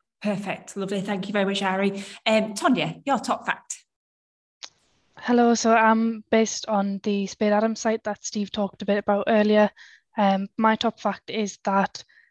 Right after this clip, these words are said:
Speaker 2: uh, the Spade Adams site does a lot of research with both energy, oil and gas, and a lot of, um, testing with, like, explosives. And, uh, Spade Adam as a site has been doing blast testing for over forty years.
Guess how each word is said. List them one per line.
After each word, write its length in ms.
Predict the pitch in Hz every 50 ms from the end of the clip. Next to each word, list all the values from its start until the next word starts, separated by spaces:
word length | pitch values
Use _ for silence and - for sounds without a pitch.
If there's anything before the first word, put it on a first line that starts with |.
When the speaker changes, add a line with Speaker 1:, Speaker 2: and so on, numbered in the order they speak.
| _ _ _ _ _ - -
Speaker 2:
uh, 160 | 214 202 202
the 80 | 196 202
Spade 220 | - - 226 214
Adams 240 | 214 214 214 208 -
site 220 | - 220 214 208
does 180 | - 220 202 190
a 40 | 208
lot 240 | 208 202 - - 214
of 180 | 208 190 - - - _ _ -
research 460 | - 214 202 - - 202 196 - - -
with 180 | 202 190 - - _ _ _ _ _ _ _ _ -
both 300 | 214 202 196 - - - -
energy, 500 | - 220 214 220 214 - 220 220 220 226
oil 220 | 214 202 202 196
and 100 | 196 196
gas, 360 | 185 208 202 202 - - - -
and 140 | - 214
a 60 | 202 202
lot 200 | 208 202 190 208
of, 120 | 202 202
um, 320 | 202 202 202 202 202 202 196 _ _ - - _ _ -
testing 380 | - 208 202 - - 226 214
with, 280 | 202 202 190 - - - - _ _ _ _ _ _ _ _ - -
like, 240 | 214 196 185 - -
explosives. 800 | - - - - - 220 208 208 202 - 202 196 - - - - _ _ _ - - - - - - _ _ _ -
And, 520 | 220 202 196 196 196 196 196 196 196 190 - - _ _ _ -
uh, 320 | 240 226 208 202 196 196 190 190
Spade 380 | - - - - - 214 214 208
Adam 220 | 208 208 208 208
as 120 | 202 190
a 80 | 202 190
site 320 | - - - 220 208 208
has 120 | - 202 -
been 300 | _ - 202 196 196 196
doing 220 | - 196 196 196
blast 300 | 190 - 202 196 - -
testing 360 | - 208 - - - 220 202
for 180 | 190 - - 202
over 200 | 196 196 190 196
forty 360 | - - 214 202 202 - 208
years. 360 | 208 202 196 202 214 - -